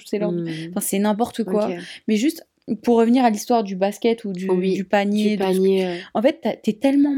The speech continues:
Speaker 1: mal, fatigué et au bout que les, les petites choses comme ça, les petits gestes où tu vas trouver ton truc où il y a du chocolat, euh, tes médicaments,
Speaker 2: Mm.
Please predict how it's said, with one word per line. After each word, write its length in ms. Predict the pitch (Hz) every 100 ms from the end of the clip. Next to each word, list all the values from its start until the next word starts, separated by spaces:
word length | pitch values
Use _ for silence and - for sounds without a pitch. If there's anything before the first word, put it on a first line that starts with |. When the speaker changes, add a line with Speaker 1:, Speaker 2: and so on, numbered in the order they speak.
| 262
Speaker 1:
mal, 560 | 208 208 208 226 240 -
fatigué 680 | - - 240 240 208 202 226
et 80 | 220
au 100 | 214
bout 360 | 185 196 214 269 - - -
que 280 | 233 208 - -
les, 340 | 226 214 214 -
les 120 | 214
petites 280 | 208 - 247
choses 200 | 302 285
comme 200 | 247 214
ça, 160 | 233
les 100 | 262
petits 220 | 240 - 214
gestes 280 | 226 285 214
où 40 |
tu 160 | 202 190
vas 140 | 190
trouver 340 | - 208 240 -
ton 140 | - 214
truc 340 | - 277 -
où 80 | 208
il 60 |
y 40 | 190
a 140 | 180 - - -
du 100 | 208
chocolat, 640 | 220 240 233 208 190 196 - - -
euh, 220 | 190 185
tes 160 | 180 233
médicaments, 760 | 220 196 202 - 208 208 196
Speaker 2:
Mm. 80 | 202